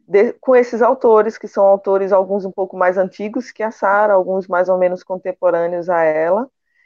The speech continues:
e que dizem a mesma coisa, que sim, é, a capacidade de correr riscos é uma das características que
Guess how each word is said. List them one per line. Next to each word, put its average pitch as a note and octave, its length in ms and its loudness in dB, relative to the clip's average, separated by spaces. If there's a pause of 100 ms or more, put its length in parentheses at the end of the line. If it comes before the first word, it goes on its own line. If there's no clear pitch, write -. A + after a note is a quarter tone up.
(140)
e - 60 -10
que B3+ 120 -2
dizem A#3 320 2
a A#3+ 60 2
mesma A3 340 0
coisa, D#3+ 600 0
que - 80 -20
sim, G#3+ 520 -6 (520)
é, F3+ 480 4
a F#3 100 -4
capacidade G#3 680 -2
de A3+ 120 -8
correr G#3 320 -4
riscos G3 720 -12
é G3 140 2
uma B3+ 300 0
das D4+ 200 0
características G#3 960 -10
que G3+ 300 -16